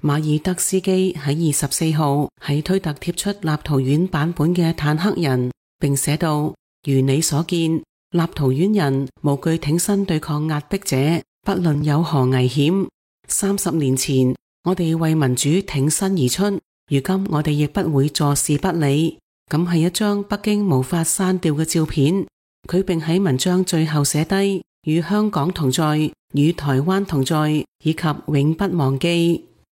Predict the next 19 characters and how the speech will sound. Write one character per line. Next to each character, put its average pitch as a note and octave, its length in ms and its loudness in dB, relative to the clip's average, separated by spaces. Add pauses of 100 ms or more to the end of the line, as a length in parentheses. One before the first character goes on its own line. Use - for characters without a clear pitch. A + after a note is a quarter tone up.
(160)
根 G#3 120 0
據 F#3+ 160 2
立 F3 80 2 (140)
陶 D3 160 0
宛 C#3 240 2
國 F3+ 180 0
會 C#3+ 220 2
網 D3 240 2
站， C#3+ 400 0 (320)
馬 D#3+ 240 2
爾 E3+ 120 0
德 G#3 200 -2
基 G3+ 160 0
斯 G3+ 300 2
發 F#3+ 200 -2
布 D#3 240 -2
嘅 E3 80 2
照 D#3+ 240 0
片 D#3 400 2